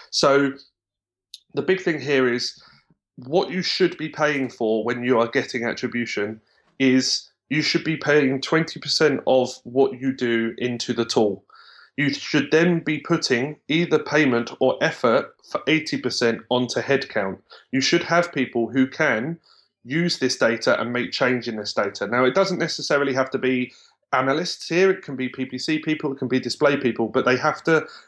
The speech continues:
put time against this as a project to enable it to work. It's the same with analytics.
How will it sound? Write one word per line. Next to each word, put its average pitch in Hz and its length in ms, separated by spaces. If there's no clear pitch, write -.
put - 320
time 139 640
against 131 560
this 131 260
as 120 220
a 120 60
project - 520
to 131 160
enable 123 400
it - 100
to 120 100
work. 110 340
It's - 140
the 147 80
same 175 260
with 160 100
analytics. 151 640